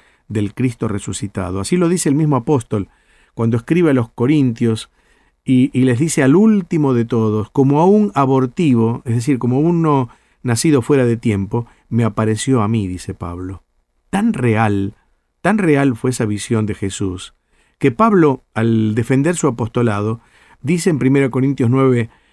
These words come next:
"No soy apóstol, no soy libre, no he visto a Jesús, el Señor nuestro". Fue una,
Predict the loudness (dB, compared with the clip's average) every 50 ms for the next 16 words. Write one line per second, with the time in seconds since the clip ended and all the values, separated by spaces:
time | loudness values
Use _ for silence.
0 | _ _ _ _ -2 -2 0 0 0 0 0 0 2 0 0 -2 -4 -8 -10 -10
1 | -10 -8 -6 -6 -6 -8 -12 _ _ _ _ _ _ _ _ _ _ _ _ 2
2 | 2 2 2 0 0 0 0 0 -2 -2 -4 -4 -4 -4 -4 -6 -6 -8 -10 _
3 | _ _ _ _ _ _ _ 0 2 2 2 2 0 0 0 0 -2 -2 -6 -10
4 | _ -4 -4 -4 -4 -4 -6 -6 -4 -2 -2 0 0 -2 -4 -8 _ _ _ _
5 | _ _ _ _ _ -4 -4 -4 -4 -4 -4 -2 -2 -2 -4 -4 -6 -6 -8 -10
6 | -12 _ -12 -12 -12 -12 _ _ _ _ _ _ _ _ _ _ _ _ -2 0
7 | 2 4 4 4 2 0 -2 -4 -8